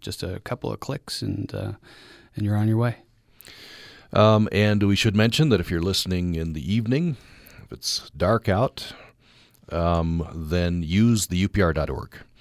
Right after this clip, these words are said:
Speaker 2: So we do, we do have the program in the morning, we repeat it in the evening.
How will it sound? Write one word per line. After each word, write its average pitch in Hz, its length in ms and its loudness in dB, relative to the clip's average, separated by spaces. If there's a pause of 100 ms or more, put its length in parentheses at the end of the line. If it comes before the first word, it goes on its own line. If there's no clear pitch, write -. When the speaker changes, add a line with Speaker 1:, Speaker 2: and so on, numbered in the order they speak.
(300)
Speaker 2:
So - 180 -4
we 76 80 -2
do, 80 260 2
we 90 140 -2
do 87 240 2
have 82 220 0
the - 60 -14
program 85 320 2
in 78 40 -4
the 76 60 -4
morning, 82 320 -2
we 76 100 -4
repeat 90 320 -2
it 87 100 0
in 78 140 -2
the 76 80 -6
evening. 90 460 -2